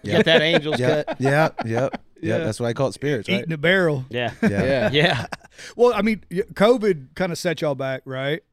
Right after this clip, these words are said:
Speaker 3: Well, yes and no. I mean,
Speaker 4: And then y'all started, y'all shifted over
Speaker 3: Yeah,
Speaker 4: during
Speaker 3: we did
Speaker 4: covid.
Speaker 3: hand sanitizer. You know, I didn't wanna mess with hand sanitizer. I started getting all these calls and friends like,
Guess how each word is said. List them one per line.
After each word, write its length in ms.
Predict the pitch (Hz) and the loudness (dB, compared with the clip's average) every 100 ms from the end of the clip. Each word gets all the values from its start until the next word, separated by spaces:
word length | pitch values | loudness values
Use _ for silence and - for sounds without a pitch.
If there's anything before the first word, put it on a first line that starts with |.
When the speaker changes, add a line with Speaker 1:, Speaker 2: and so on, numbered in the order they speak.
| _ _ _ _ _ | _ _ _ _ _
Speaker 3:
Well, 120 | 277 247 | -2 2
yes 260 | 233 240 | 2 2
and 80 | 180 | 2
no. 280 | 170 185 190 | 4 6 4
I 40 | |
mean, 140 | 170 170 | 2 2
Speaker 4:
And 120 | 175 | 0
then 40 | 160 | 0
y'all 160 | 185 | -2
started, 300 | - 208 175 | 0 -2 -2
y'all 120 | 175 175 | -2 0
shifted 320 | 202 185 165 | 0 0 2
over 440 | 233 165 135 117 _ - | 2 2 -4 -16 _ 0
Speaker 3:
Yeah, 180 | 226 185 | 2 4
Speaker 4:
during 80 | 175 | 4
Speaker 3:
we 80 | 226 | 4
did 140 | 208 | 4
Speaker 4:
covid. 20 | |
Speaker 3:
hand 240 | 175 190 185 | 4 2 2
sanitizer. 600 | 165 151 143 139 139 139 | 0 2 4 4 2 0
You 60 | |
know, 300 | 147 147 135 - - - | 0 2 2 0 -8 2
I 60 | |
didn't 160 | 180 160 | 4 4
wanna 160 | 156 135 | 2 2
mess 220 | 139 147 | 2 0
with 80 | 143 | 0
hand 180 | 147 139 | 0 0
sanitizer. 540 | 143 147 143 143 143 | 0 0 2 4 2
I 40 | 139 | 0
started 240 | 147 135 | 0 0
getting 160 | 139 139 | 0 0
all 120 | 139 | 0
these 120 | 131 | -2
calls 400 | - 123 127 135 | -2 2 2 2
and 100 | 120 | -2
friends 280 | 117 139 127 | -4 -2 -2
like, 100 | 113 | -6